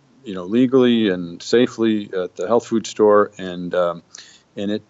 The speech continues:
it does, uh, pretty amazing things, uh, for mitochondria. It makes the numbers of mitochondria increase. Uh,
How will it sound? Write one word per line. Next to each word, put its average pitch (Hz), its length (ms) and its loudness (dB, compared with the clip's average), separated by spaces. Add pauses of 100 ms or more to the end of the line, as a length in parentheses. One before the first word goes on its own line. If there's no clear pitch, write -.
(160)
it 104 180 -10
does, 104 480 2
uh, 92 220 -4
pretty 139 260 0
amazing 120 460 0
things, 98 800 -6 (240)
uh, 95 100 -10
for - 180 -8
mitochondria. 95 840 -2
It 101 80 -8
makes 104 340 -6
the 90 300 -4
numbers 123 420 0
of 120 60 -8
mitochondria 110 880 2 (320)
increase. 104 640 -2 (400)
Uh, 92 220 -2